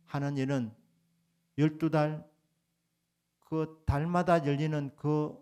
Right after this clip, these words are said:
과일들을 따먹기만 하면 되었습니다. 따먹기만 하면. 그런데 범죄하고 나서 땅이 협조하지 않는 겁니다. 왜? 땅에 가시와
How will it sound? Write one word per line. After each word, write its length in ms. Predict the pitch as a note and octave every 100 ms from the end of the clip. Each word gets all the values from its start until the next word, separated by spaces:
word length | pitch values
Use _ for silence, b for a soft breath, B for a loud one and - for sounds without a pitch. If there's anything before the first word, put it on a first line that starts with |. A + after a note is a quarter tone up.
| - -
과일들을 640 | C3+ C#3 D3 C3+ B2+ A2+ - _ _ _ _
따먹기만 720 | - G3+ A3 A3+ A3+ C4 A3+
하면 240 | D#3 D3 B2
되었습니다. 400 | G#2+ - G#2+ -
따먹기만 540 | C#3+ D#3 D#3 F3 B2+
하면. 280 | A2 A2 A2 - _ _ _ _ _ _ _ _ _ _ _ _ _ _ _ _ _ _ -
그런데 280 | - E3 D#3
범죄하고 540 | - D#3+ F#3 G3+ G3 G3
나서 520 | F#3+ F#3+ F3 F3 - _ _ _ _ _ _ _ _ -
땅이 440 | E3+ G3 G3+ F#3+ D#3+
협조하지 480 | F#3 - E3+ C#3 B2+
않는 200 | A2+ A2
겁니다. 380 | G2+ G2+ G2 A#2+
왜? 300 | C3 B2 B2 b b b
땅에 360 | D3 C#3+ B2 A#2 - _ _ _ _
가시와 600 | - C#3+ - C3 A#2 A2